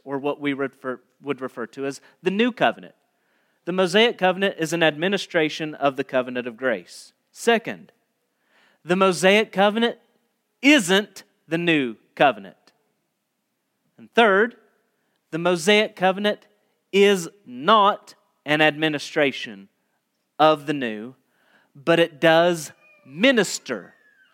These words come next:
the new in promise. The old is not an administration of the new itself, but it does hold forth the new in promise. The first,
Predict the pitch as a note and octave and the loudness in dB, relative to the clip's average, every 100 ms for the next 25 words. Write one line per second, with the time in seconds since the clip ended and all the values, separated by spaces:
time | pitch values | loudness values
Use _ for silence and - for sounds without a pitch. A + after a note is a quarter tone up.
0 | _ C#3 D#3 D#3+ D#3+ D#3 D#3+ E3+ - _ | _ -6 -4 0 0 0 -2 -6 -10 _
1 | _ - F#3 F3 - G#3+ D#3+ G2+ - - | _ -2 -2 -2 2 2 2 -4 -18 -18
2 | - _ _ _ _ _ _ _ _ _ | -20 _ _ _ _ _ _ _ _ _
3 | A#2+ - _ _ _ - D#3+ G3+ C4 C#4 | -8 -8 _ _ _ 0 4 4 2 -2
4 | - - E3 C#3+ F3+ G#3 - _ _ _ | -6 -4 -6 -2 2 2 0 _ _ _
5 | _ _ D#3 D#3+ C#3+ E3 A3 A3 - A#3+ | _ _ -2 0 0 0 0 -2 0 2
6 | A#3+ - G#3+ G3+ - E3+ D3 E3+ E3 E3 | 2 0 -6 -6 -2 -2 -2 -6 -2 -2
7 | E3+ E3 D#3+ _ - D#3 - - A3 D#3+ | -2 -4 -8 _ -6 -6 -4 0 4 4
8 | C3+ C#3 _ _ _ _ _ D#3+ E3+ D#3+ | 2 -4 _ _ _ _ _ -2 -2 0
9 | F3+ E3+ D#3 F3 D3 _ G3 G#3 G3+ - | 0 0 -2 -4 -4 _ 0 0 -2 -10
10 | D#3 E3 D#3+ D#3+ D#3+ D#3 _ D3+ C#3+ E3+ | -8 -6 -2 -2 -2 -6 _ -14 -6 -2
11 | C#3+ F#2+ - - - _ _ _ _ _ | -2 -2 -14 -20 -20 _ _ _ _ _
12 | _ _ _ D3+ - A3+ B2+ - - - | _ _ _ -12 0 0 0 -6 -18 -20